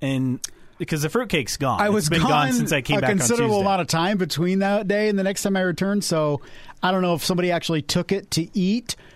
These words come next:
Speaker 2: or took it to throw away
Speaker 1: <laughs>
Speaker 2: or took it to, uh, I don't know, use as a doorstop. I really don't know,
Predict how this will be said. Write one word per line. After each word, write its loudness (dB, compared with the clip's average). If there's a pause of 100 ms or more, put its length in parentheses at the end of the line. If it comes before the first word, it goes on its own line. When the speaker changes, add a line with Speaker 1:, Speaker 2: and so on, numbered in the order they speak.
(220)
Speaker 2:
or 2 (400)
took -2
it -2
to 0
throw 2
away 2
Speaker 1:
<laughs> -6
Speaker 2:
or 2 (120)
took -2
it -2
to, 0
uh, -10 (200)
I -4
don't 0
know, 2
use 0
as 0
a 0
doorstop. 0
I 2
really 2
don't 0
know, -4